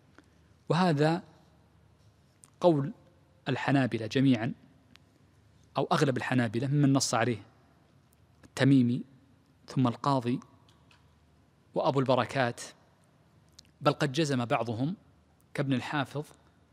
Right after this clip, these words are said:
في كتابه التذكرة أن هذا مذهب أهل السنة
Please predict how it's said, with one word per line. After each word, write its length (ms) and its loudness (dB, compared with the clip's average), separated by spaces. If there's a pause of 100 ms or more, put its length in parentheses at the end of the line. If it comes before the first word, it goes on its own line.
(240)
في 80 -20
كتابه 340 -6
التذكرة 540 -8 (800)
أن 200 4
هذا 300 -2
مذهب 360 -2
أهل 160 -6
السنة 520 -6